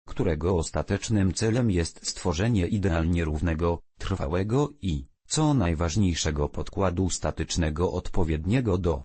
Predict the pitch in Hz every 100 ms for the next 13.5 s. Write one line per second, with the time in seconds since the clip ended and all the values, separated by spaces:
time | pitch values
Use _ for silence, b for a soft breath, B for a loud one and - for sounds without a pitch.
0 | - 98 80 85 71 71 76 95 82 82
1 | 123 - 95 104 92 92 92 92 71 62
2 | 67 117 - 80 - - - 80 87 87
3 | 98 98 - 76 67 - _ - 87 -
4 | - 95 85 101 90 78 80 76 65 65
5 | - - 104 113 151 135 - 82 76 -
6 | - 107 139 90 76 80 90 87 78 78
7 | 76 85 95 120 110 - 85 117 120 -
8 | 107 90 82 85 76 110 123 92 76 85
9 | 82 113 120 135 107 73 65 80 85 90
10 | 135 - 85 85 90 107 87 73 113 196
11 | - - 110 110 101 - 76 71 73 78
12 | 73 - 85 85 101 95 98 95 - 92
13 | - 104 80 65